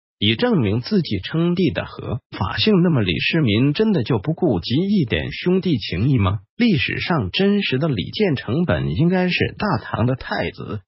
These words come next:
但是李世民长期在外征战，培养了很多自己的势力。李渊便着手削减其羽翼，秦王府文臣武将多被贬出外放，部分武将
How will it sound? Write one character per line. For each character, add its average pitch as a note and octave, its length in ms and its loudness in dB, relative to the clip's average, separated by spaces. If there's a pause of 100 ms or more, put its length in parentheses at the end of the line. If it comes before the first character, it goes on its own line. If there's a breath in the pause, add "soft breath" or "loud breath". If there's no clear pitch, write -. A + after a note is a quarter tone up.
(640)
但 C3 220 0
是 F2+ 240 -2 (100)
李 D#2 200 -8
世 - 240 0
民 B2 300 2
长 D#3+ 380 -2
期 F#3+ 220 2
在 G3 120 0 (160)
外 C#3+ 180 0
征 D3+ 240 0
战， D3 220 -4 (120)
培 D3 180 -2
养 D#3 200 -2
了 - 80 0
很 D#2+ 380 -2
多 D#3+ 180 0
自 G#3 240 2
己 G#2 140 -2
的 - 120 -6
势 F#3+ 220 0
力。 C3+ 160 4
李 D#2+ 220 -2
渊 A2+ 260 0 (320)
便 G#3 220 2
着 B2 280 0
手 - 320 -2
削 E3+ 260 -2
减 - 280 -6
其 - 300 -4
羽 D#2+ 180 -2
翼， B2 220 -4 (140)
秦 A3+ 320 0
王 D#3 200 2
府 D#2+ 200 -8
文 A2 280 0
臣 D3+ 300 0
武 E2+ 220 -6
将 D#3 220 0
多 G3 180 2
被 F3+ 180 0
贬 - 240 -2
出 F#3 300 -2
外 G3+ 260 2
放， G2+ 280 -2
部 C#3+ 180 2
分 A#2+ 180 -2
武 D2 180 -4
将 C#3+ 260 -4